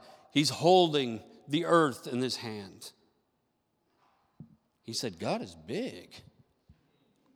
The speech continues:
We need to see God as big. What is Christianity?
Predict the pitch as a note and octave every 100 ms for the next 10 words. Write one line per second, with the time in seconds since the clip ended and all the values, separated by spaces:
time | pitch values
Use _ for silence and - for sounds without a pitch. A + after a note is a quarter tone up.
0 | _ _ _ _ _ _ _ _ _ -
1 | F3 F4+ F#3+ B2+ A2+ - G#2+ G#2 G2+ F2+
2 | E2+ F3 D#4+ C4+ - - _ _ _ _
3 | _ _ _ _ _ _ - _ _ _
4 | _ _ _ _ _ _ _ _ _ _
5 | _ _ _ _ _ - - - - -
6 | - - _ _ _ _ _ D3 A3+ C4
7 | - - A3 G#3+ - F#3 E3+ F3 F3 D3+
8 | G#2+ E2